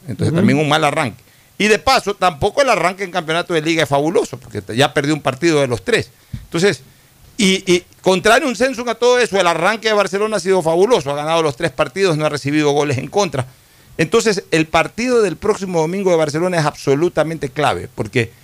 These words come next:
Speaker 1: enfrentará al superrival, al rival directísimo que es Liga.
Speaker 2: A ver,
Speaker 1: Y
Speaker 2: veamos, veamos la tabla de posiciones un ratito, Pocho.
Speaker 1: ¿Sí?
Speaker 2: Primero está Barcelona con nueve puntos más cinco.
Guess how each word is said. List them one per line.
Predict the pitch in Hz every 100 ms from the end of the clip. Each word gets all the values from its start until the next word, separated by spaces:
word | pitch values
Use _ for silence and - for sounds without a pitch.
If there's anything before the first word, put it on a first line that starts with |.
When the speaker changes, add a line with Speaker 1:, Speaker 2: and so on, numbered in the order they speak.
| _ -
Speaker 1:
enfrentará | 135 135 143 143 143 170 190 -
al | 151 147
superrival, | - - 233 226 202 185 196 135
al | 131
rival | 143 156 185
directísimo | 180 151 - 190 185 170 156
que | 165
es |
Liga. | 180 147 92 - _ _ _ _ _ -
Speaker 2:
A | 175
ver, | 196
Speaker 1:
Y | 185
Speaker 2:
veamos, | 226 247 226
veamos | 226 247
la | 240 220
tabla | 240 240
de |
posiciones | 226 202 240 247
un | 233
ratito, | 226 226 220
Pocho. | 170 - - - - - - - - - - - - -
Speaker 1:
¿Sí? | 180 - - - - - - - - - - -
Speaker 2:
Primero | 170 202 233
está | 226 240
Barcelona | 226 214 226 226 214
con | 208
nueve | 220 214
puntos | 214 226 214 214 202 -
más | 185 185
cinco. | 196 139 117 110